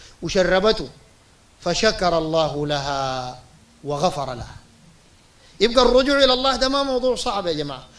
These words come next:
الناس إذا رجعت إلى الله، ما بنقول إن شاء الله، نقول والله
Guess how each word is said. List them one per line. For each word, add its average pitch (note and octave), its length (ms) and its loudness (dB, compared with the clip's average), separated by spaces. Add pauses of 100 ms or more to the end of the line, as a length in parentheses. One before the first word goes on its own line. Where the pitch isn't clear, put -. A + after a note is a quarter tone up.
(280)
الناس A#3 380 4
إذا A3 260 4
رجعت A3+ 440 2 (140)
إلى G3 160 0
الله، F#3+ 580 0
ما A#3+ 140 -2
بنقول D#4+ 380 0
إن B3+ 120 0
شاء A3+ 280 2
الله، G3 220 0
نقول A3 280 -2
والله A#3 560 4